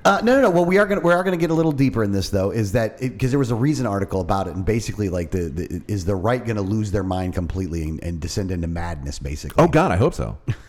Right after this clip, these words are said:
Speaker 2: I hope so. A-, as long as it's violent, you know.
Speaker 1: <laughs> As long as it's violent.
Speaker 2: Yeah, left too. I mean, you guys, uh, you know, g-, gotta get more violent. I'm so disappointed that the B L M, uh, protests, like, kinda just, uh, fizzled out. What happened there?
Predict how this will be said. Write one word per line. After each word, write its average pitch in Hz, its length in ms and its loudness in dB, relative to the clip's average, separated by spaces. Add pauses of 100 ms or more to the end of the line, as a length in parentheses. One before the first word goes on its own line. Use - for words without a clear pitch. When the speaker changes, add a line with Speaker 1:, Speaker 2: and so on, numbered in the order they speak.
Speaker 2:
I 92 80 2
hope 147 160 4
so. - 200 -6
A-, 135 180 4
as 143 180 2
long 233 180 6
as 214 80 6
it's 185 120 0
violent, 185 380 0 (200)
you 131 120 2
know. 87 340 2
Speaker 1:
<laughs> - 120 -2
As 131 160 0
long 135 220 2
as 123 80 0
it's 123 120 -4
violent. 95 300 -2
Speaker 2:
Yeah, 110 240 2 (160)
left 208 260 4
too. 233 240 4
I 107 120 2
mean, 147 180 2
you 147 300 2
guys, 131 360 2
uh, 110 300 2
you 95 120 -4
know, 76 360 -2
g-, 71 280 -4 (120)
gotta 95 200 2
get 131 120 0
more 135 140 2
violent. 143 300 -2 (760)
I'm 151 120 6
so 240 180 4
disappointed 156 560 2
that 101 100 0
the 101 60 -2
B 113 160 4
L 113 120 4
M, 120 200 4
uh, 80 220 2
protests, 78 580 -2
like, 71 240 -2
kinda 90 180 2
just, 80 340 -4
uh, 82 100 2
fizzled 73 440 -2
out. 57 260 -8 (380)
What 151 140 6
happened 190 260 2
there? - 280 0